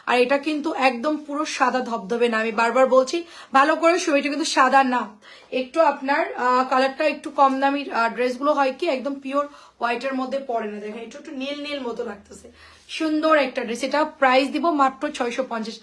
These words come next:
হুবহু ফাইন কটনের ডিজাইন, দোপাট্টা খুব সুন্দর, প্রিন্টেড সালোয়ার, দেখতে অনেক সুন্দর। প্রাইস দিব মাত্র আপনার, উম, এটা হচ্ছে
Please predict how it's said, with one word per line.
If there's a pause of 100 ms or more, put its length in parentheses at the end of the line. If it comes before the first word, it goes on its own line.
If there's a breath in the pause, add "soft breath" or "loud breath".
(320 loud breath)
হুবহু
ফাইন
কটনের
ডিজাইন,
দোপাট্টা
খুব
সুন্দর,
প্রিন্টেড
সালোয়ার, (420 loud breath)
দেখতে
অনেক
সুন্দর।
প্রাইস
দিব
মাত্র
আপনার, (540 loud breath)
উম, (100)
এটা
হচ্ছে